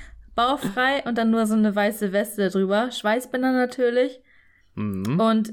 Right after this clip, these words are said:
Speaker 1: ähm, Angelo ist von der Bühne aus fotografiert worden. Er steht mit dem Rücken zum Publikum. Das Publikum ist wirklich riesig.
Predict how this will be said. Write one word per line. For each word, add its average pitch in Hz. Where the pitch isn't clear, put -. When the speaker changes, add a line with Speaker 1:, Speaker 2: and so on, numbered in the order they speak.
Speaker 1:
ähm, 208
Angelo 226
ist -
von 254
der 247
Bühne 262
aus 254
fotografiert 220
worden. 277
Er 220
steht 220
mit 208
dem 208
Rücken 240
zum 240
Publikum. 294
Das 202
Publikum 240
ist 214
wirklich 202
riesig. 220